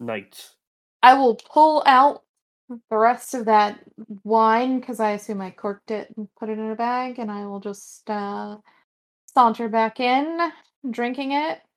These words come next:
Speaker 2: give, uh, Quill a little wink, and walk away. Not like a sexy wink,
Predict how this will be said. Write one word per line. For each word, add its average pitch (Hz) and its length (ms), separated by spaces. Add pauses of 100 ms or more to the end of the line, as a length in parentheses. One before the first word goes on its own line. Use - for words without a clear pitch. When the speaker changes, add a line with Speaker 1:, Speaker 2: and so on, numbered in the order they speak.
(300)
Speaker 2:
give, 220 340
uh, 196 640 (300)
Quill 240 360
a 214 100
little 202 340
wink, 294 340 (600)
and 202 720 (220)
walk 220 240
away. 202 500 (460)
Not 285 180
like 320 120
a 220 120 (140)
sexy 262 640
wink, 254 480